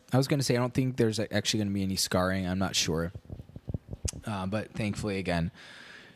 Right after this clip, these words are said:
not, nothing crazy serious. I was able to, to tinker around on the piano a little bit this week, um, so I'm starting to get that strength back in my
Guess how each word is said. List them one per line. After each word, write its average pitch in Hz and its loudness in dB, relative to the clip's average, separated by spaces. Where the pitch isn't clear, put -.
not, 135 2
nothing 135 2
crazy 123 2
serious. 104 0
I 123 -2
was 139 0
able 131 0
to, 113 0
to 113 -10
tinker 123 -4
around 107 -2
on 104 -4
the 98 -6
piano 110 -8
a - -8
little 113 0
bit 98 -2
this 87 0
week, 85 -4
um, 98 -2
so - 0
I'm 101 -2
starting 107 0
to 98 0
get 92 -2
that 87 0
strength - 0
back 90 0
in 95 0
my 90 2